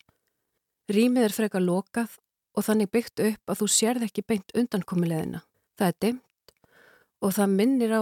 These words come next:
rakan helli. Veggirnir eru blautir, þaktir brúnum pappír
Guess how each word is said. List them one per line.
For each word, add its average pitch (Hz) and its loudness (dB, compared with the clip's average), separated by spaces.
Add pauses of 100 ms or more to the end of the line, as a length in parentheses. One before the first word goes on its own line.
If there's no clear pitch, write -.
(140)
rakan 220 -2
helli. 202 -6 (520)
Veggirnir 214 0
eru 190 0
blautir, 196 -2 (400)
þaktir 202 -4
brúnum 220 0
pappír - -6